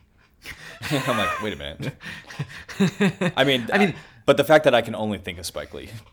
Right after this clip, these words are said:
Speaker 2: Well, y-, yeah, and I think it's like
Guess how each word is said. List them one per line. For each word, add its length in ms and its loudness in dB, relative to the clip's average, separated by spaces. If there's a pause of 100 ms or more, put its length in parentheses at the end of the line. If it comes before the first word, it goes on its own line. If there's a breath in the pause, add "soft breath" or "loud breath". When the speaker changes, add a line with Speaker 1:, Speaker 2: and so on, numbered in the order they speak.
(440)
Speaker 2:
Well, 300 -2 (200 loud breath)
y-, 140 -12 (160)
yeah, 320 -2
and 80 -4
I 60 -4
think 240 -10
it's 180 -8
like 360 -8